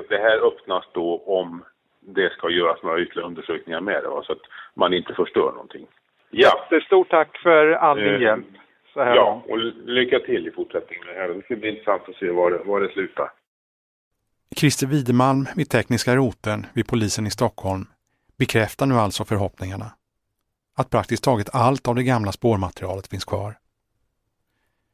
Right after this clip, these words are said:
Speaker 3: Bland annat de handdukar som Samir berättat att pappa torkat av sig blod på.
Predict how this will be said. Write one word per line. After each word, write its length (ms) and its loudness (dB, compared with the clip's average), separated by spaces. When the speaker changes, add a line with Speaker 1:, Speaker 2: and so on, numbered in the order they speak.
Speaker 3:
Bland 160 4
annat 220 2
de 140 2
handdukar 840 -2
som 180 -2
Samir 240 2
berättat 560 -4
att 100 -20
pappa 300 -2
torkat 340 -2
av 100 0
sig 140 -4
blod 340 -4
på. 200 -8